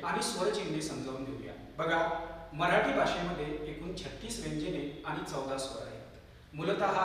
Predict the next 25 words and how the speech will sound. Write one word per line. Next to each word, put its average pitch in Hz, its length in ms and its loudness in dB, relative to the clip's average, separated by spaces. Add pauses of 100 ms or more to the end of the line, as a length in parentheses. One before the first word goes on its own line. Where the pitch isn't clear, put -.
(300)
हा - 120 4
स्वरांचा 180 540 4 (640)
उच्चार 180 320 4 (180)
हा - 80 0
स्वतंत्रपणे 214 640 2
केला - 200 -2
जातो, - 280 -4 (440)
म्हणजेच 165 500 2 (180)
ते 185 160 -2
दुसऱ्या 196 360 2
वर्णाच्या 170 460 2
मदतीशिवाय 143 580 -2
उच्चारले - 400 -4
जातात. - 720 -12
जसे 180 260 4
की - 180 -2 (380)
बघा, 165 260 4 (340)
यामध्ये 147 400 4 (400)
मी 180 140 0
तुम्हाला 185 360 6 (1300)
एक 196 420 4
तक्ता 196 280 2
दाखवतो, - 540 -2
यामध्ये 180 560 4
स्वर 180 420 4